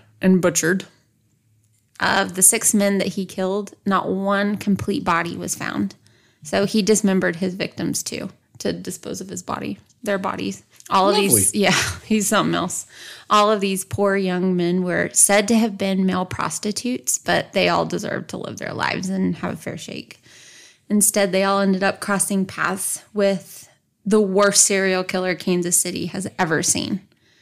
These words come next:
Speaker 1: And actually, guys, I don't know if I've researched a more sadistic man.
Speaker 2: That's
Speaker 1: This
Speaker 2: crazy.
Speaker 1: guy
Speaker 2: I've never heard of him.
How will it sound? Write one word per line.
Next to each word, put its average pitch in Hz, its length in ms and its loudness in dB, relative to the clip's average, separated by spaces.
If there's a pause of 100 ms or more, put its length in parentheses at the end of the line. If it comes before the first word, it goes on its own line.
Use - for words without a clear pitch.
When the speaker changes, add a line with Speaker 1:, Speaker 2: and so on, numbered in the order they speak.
(420)
Speaker 1:
And 202 100 2
actually, 220 440 2
guys, 269 380 0
I 202 80 2
don't 262 220 0
know 208 400 -2
if 202 200 0
I've 190 180 -4
researched 196 640 -2
a 208 80 2
more 190 540 0
sadistic 180 720 0
man. 185 320 2
Speaker 2:
That's - 160 0
Speaker 1:
This 220 100 4
Speaker 2:
crazy. 135 100 2
Speaker 1:
guy 208 240 4
Speaker 2:
I've 190 80 2
never - 160 0
heard 113 120 0
of 101 60 -6
him. 92 120 -16